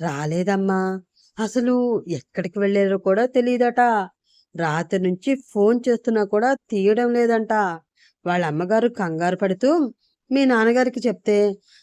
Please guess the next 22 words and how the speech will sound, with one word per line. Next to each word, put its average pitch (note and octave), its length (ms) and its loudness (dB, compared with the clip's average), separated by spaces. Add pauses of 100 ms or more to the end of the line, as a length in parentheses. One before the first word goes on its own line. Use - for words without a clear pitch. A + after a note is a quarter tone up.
(100)
ఆయనకు B3+ 320 2
తెలిసిన G#3 380 0
వాళ్ళందరికీ G#3+ 560 2
కాల్ G#3+ 320 0
చేసి A#3 180 -2
కనుక్కున్నారు. A#3+ 920 0 (360)
బిజినెస్ G3 580 2
మీటింగ్ A3 320 2
అని G#3+ 120 2
చెప్పి G#3 380 0
హోటల్కి F3+ 520 -2
వెళ్ళి G#3 480 0 (320)
అక్కడ G3+ 220 -4
ఎవరితోనో F3 880 -2 (300)
గదిలో F3 340 2
దొరికిపోయిందంట. G#3 800 0 (760)
ప్రస్తుతానికి G#3 880 -2 (140)
పోలీస్ F3+ 280 2
స్టేషన్లో A3+ 440 0
ఉంది. A3+ 460 2 (400)
మీ G3 120 4
నాన్నగారు A3+ 800 2